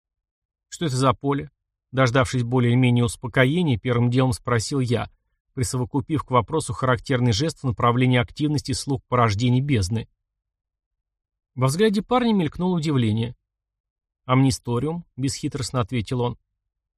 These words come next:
Я со щелчком закрыл рот. Совершенно внезапно память пронзила вспышка озарения. Как будто открылся шлюз.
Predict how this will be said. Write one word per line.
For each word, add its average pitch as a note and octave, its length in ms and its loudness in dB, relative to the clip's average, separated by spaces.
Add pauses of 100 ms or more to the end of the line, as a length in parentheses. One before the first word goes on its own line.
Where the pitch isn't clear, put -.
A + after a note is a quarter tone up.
(300)
Я G3 180 -4
со G#3+ 160 -4
щелчком E3 560 -2
закрыл A#2+ 420 2
рот. A#2 200 -6 (540)
Совершенно G3+ 420 0
внезапно G#3 520 2
память F#3 340 0
пронзила C#3 460 2
вспышка - 480 -4
озарения. A#2 500 -2 (260)
Как F#3 180 0
будто A3+ 260 0
открылся A3 440 -2
шлюз. - 460 -8